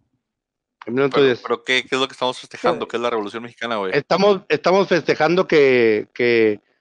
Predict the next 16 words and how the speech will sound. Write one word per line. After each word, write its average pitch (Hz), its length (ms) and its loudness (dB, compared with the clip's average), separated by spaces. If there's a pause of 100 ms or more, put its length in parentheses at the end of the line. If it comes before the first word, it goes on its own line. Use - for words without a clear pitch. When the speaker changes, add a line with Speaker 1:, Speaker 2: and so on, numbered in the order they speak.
(320)
Speaker 1:
alguien 170 380 4
con 151 200 2
muchos 165 440 2 (1200)
dijo, 135 260 0
"¿Saben 143 260 2
qué? 165 340 2
Hasta 120 240 -2
aquí, 170 440 0
ya 131 140 0
no 143 160 0
toleramos 135 540 2
estas, 135 600 0 (680)
estas 147 380 -2
tiranías 143 720 2
de, 120 840 4
Speaker 2:
Error, 123 400 0